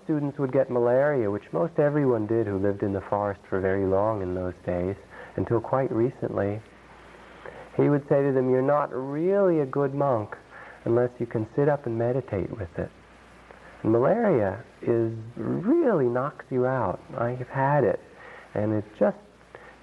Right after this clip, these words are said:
you know, it makes most of the kind of complaints that we have in practice seem much more, um, trivial, perhaps, by comparison. That's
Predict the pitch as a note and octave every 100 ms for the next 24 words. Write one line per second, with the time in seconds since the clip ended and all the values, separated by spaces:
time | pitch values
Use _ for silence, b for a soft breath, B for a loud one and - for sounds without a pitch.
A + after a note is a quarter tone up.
0 | - A2+ A2 A2 A#2+ C3 C3 - C3+ D3
1 | D#3 C#3+ B2 A#2+ B2+ A#2+ A2+ - A2 -
2 | C#3 D3 E3 D#3+ - - G#2+ G#2 G2 G2
3 | F#2+ A#2 A2+ B2 - G#2 - B B B
4 | B - C3 C3 C3 C4 B2+ C3 C3 -
5 | - - - B B B B B B -
6 | A#2+ A#2 A2+ A2+ A2+ A2+ A2 G#2+ G#2+ G#2
7 | - B B B B - A#2 G#2+ G#2+ G#2
8 | G#2 G#2 G#2 - - - D#3 D#3 C3+ G2
9 | E2+ F2 F#2 F2 F2+ E2+ - - - -
10 | - B B B - G2+ - G2+ G2+ A#2
11 | C3 B2 - F2 G2 F#2+ - - B B
12 | B B B D#3 -